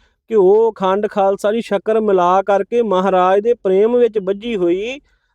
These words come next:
ਧੰਨ ਗੁਰੂ ਅਰਜਨ ਦੇਵ ਜੀ ਮਹਾਰਾਜ ਸੱਚੇ ਪਾਤਸ਼ਾਹ ਦੇ ਚਰਨਾਂ ਵਿੱਚ ਚੂਰੀ ਲੈ ਕੇ ਆਈ, ਤੇ ਮਹਾਰਾਜ ਜੀਆਂ ਨੇ ਨਾ ਉਹਦਾ ਪ੍ਰੇਮ ਜਾਣਿਆ, ਤੇ ਪ੍ਰੇਮ ਜਾਣ ਕੇ ਸਤਿਗੁਰਾਂ ਨੇ ਛਕ ਲਈ, ਤੇ ਛਕ ਕੇ ਮਹਾਰਾਜ ਬੜੇ ਪ੍ਰਸੰਨ ਹੋਏ।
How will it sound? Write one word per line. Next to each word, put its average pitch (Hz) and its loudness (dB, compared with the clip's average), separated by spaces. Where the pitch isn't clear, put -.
ਧੰਨ 190 2
ਗੁਰੂ 285 4
ਅਰਜਨ 240 0
ਦੇਵ 226 2
ਜੀ 226 -10
ਮਹਾਰਾਜ 202 0
ਸੱਚੇ 208 -4
ਪਾਤਸ਼ਾਹ 190 0
ਦੇ 214 2
ਚਰਨਾਂ 185 0
ਵਿੱਚ 208 0
ਚੂਰੀ 226 -2
ਲੈ 220 2
ਕੇ 185 0
ਆਈ, 131 -2
ਤੇ 247 2
ਮਹਾਰਾਜ 208 2
ਜੀਆਂ 226 -2
ਨੇ 233 0
ਨਾ 240 0
ਉਹਦਾ 240 0
ਪ੍ਰੇਮ 214 0
ਜਾਣਿਆ, 151 0
ਤੇ 226 -4
ਪ੍ਰੇਮ 226 2
ਜਾਣ 208 0
ਕੇ 214 -2
ਸਤਿਗੁਰਾਂ 190 -2
ਨੇ 226 0
ਛਕ 151 -2
ਲਈ, 151 -2
ਤੇ 233 0
ਛਕ 190 0
ਕੇ 240 0
ਮਹਾਰਾਜ 208 2
ਬੜੇ 196 0
ਪ੍ਰਸੰਨ 196 -2
ਹੋਏ। 147 -6